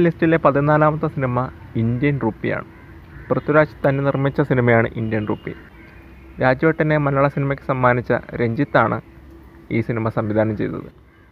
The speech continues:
ശ്രീ വിനയൻ സംവിധാനം ചെയ്ത അത്ഭുത ദ്വീപാണ് നമ്മുടെ ലിസ്റ്റിലെ അടുത്ത ചിത്രം. ഇന്ത്യയിൽ തന്നെ ആദ്യമായി ഉയരം കുറഞ്ഞ ആൾക്കാരെ വെച്ചെടുത്ത ഒരു സിനിമയാണ് അത്ഭുത ദ്വീപ്. ഇതിലൂടെ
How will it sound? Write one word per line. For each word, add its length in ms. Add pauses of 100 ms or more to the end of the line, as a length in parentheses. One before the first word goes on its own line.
(200)
ശ്രീ 160 (100)
വിനയൻ 380
സംവിധാനം 480
ചെയ്ത 140 (100)
അത്ഭുത 300 (100)
ദ്വീപാണ് 420 (220)
നമ്മുടെ 320
ലിസ്റ്റിലെ 360
അടുത്ത 160 (100)
ചിത്രം. 260 (1040)
ഇന്ത്യയിൽ 320
തന്നെ 240
ആദ്യമായി 480
ഉയരം 360
കുറഞ്ഞ 300
ആൾക്കാരെ 380
വെച്ചെടുത്ത 480
ഒരു 160
സിനിമയാണ് 500 (240)
അത്ഭുത 360
ദ്വീപ്. 220 (840)
ഇതിലൂടെ 360